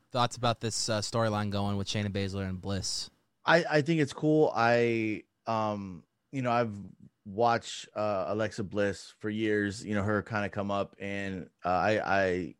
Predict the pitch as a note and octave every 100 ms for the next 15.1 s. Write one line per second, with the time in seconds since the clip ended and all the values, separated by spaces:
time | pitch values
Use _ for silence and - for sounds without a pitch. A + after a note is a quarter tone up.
0 | _ - A2+ - B2 A2+ C3+ B2+ A2+ A2
1 | - A#2 G#2 G#2+ G#2 F#2+ - - - _
2 | _ _ _ _ A2 A#2 A2+ G2 - -
3 | A#2+ A2+ A#2 G2+ G2 G#2 G#2 A2+ A#2+ A#2
4 | _ _ _ _ - G#2+ G#2 - A2 G2+
5 | A#2+ - G#2+ G#2+ A2 F#2+ G2+ F#2+ G2+ G2+
6 | G#2+ G#2+ G#2+ G#2+ - G2+ G2 G2+ G#2 G2+
7 | G2+ B2+ C3 A#2+ B2+ - B2+ C#3+ D3 D3
8 | D#3 - C3 C#3 C#3+ C3+ C3 - A#2+ A#2+
9 | B2+ B2+ E2+ G#2+ G#2+ G#2 F2+ - C3 G#2+
10 | G2 B2 G#2+ A#2 G#2+ A2+ A2 G2+ F#2+ -
11 | A2+ A#2 A#2 A2 G#2 A#2 G#2+ F#2 A#2+ D3
12 | F3 D#3+ C3 C3+ B2+ - - - _ _
13 | _ - B2+ - A#2+ B2 D#3+ E3+ - -
14 | - B2+ B2 A#2 B2 C3+ C3 C3 C3 C3
15 | A#2